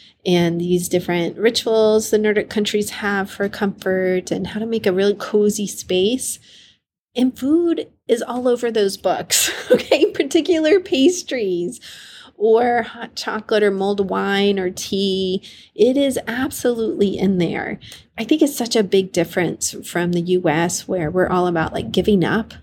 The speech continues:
stuff all the time. Like, what are you giving up and what are you doing this and what are you cutting out? And, um, what are you,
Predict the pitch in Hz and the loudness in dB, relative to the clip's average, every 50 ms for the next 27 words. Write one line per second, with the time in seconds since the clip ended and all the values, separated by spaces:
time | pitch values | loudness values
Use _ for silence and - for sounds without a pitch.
0 | - - - - - - 240 240 240 - - - - - 190 196 202 202 190 - | -16 -14 -14 -8 -6 -4 -4 -4 -4 -6 -12 -12 -2 0 2 2 2 0 0 -2
1 | 180 175 180 190 202 208 214 - - - 170 - 185 196 202 190 185 196 190 202 | -2 -2 0 0 0 0 -2 -4 -6 -8 -8 -4 -4 -4 -4 0 0 2 2 2
2 | 196 190 185 175 180 180 - - - 208 208 190 190 - 196 202 196 190 165 165 | 0 0 2 0 -2 -2 -4 -6 -6 -2 -2 -2 0 2 0 2 2 2 2 2
3 | 175 180 - - - 180 175 202 196 202 202 - - 214 202 214 214 190 165 160 | 2 0 0 -2 -2 0 0 2 0 0 0 -2 -2 -2 0 0 0 2 2 2
4 | 165 175 202 190 - - 190 196 196 - - - - - - - - - - _ | 0 0 0 0 -2 -2 -2 -4 -8 -8 -12 -16 -16 -16 -16 -16 -18 -20 -20 _
5 | - - 185 180 175 165 175 190 196 202 196 196 208 214 214 214 208 208 208 208 | -2 0 0 2 0 0 -2 -4 -2 0 2 2 4 4 4 6 6 6 6 6
6 | 202 202 196 196 202 196 | 6 4 4 2 0 -2